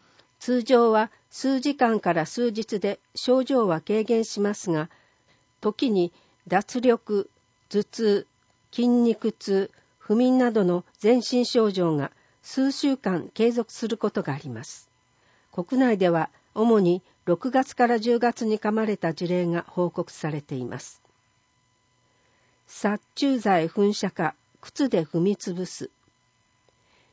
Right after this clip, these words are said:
見つけた際は、市販の家庭用殺虫剤を直接噴射するか、靴で踏みつぶしてください。噛まれた場合は、毒を温水や石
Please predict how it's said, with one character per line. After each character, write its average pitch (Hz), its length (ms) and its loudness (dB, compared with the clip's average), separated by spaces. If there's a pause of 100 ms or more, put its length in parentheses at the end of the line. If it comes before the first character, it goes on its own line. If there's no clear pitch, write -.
(140)
見 196 100 0
つ - 120 -18
け 285 100 0
た 285 140 0
際 254 280 2
は、 175 220 0 (200)
市 - 160 -8
販 254 200 0
の 240 180 2
家 220 220 -2
庭 269 220 4
用 247 200 4
殺 247 340 -2
虫 247 220 0
剤 190 280 0
を 160 80 -2
直 170 240 -8
接 247 300 0
噴 226 280 2
射 214 180 -4
す - 160 -12
る 190 120 -6
か、 - 220 -4 (380)
靴 247 280 -2
で 240 280 0
踏 190 80 -2
み 226 140 2
つ 233 160 -6
ぶ 233 100 -2
し - 100 -8
て 165 120 -4
く - 100 -10
だ 147 140 -6
さ 135 220 -10
い。 98 80 -10 (1000)
噛 196 120 -2
ま 254 160 2
れ 254 100 0
た 175 160 -2
場 175 220 -2
合 180 180 -2
は、 180 180 0 (260)
毒 214 340 0
を 190 160 4 (240)
温 240 200 4
水 240 300 2
や 196 120 4
石 208 240 -4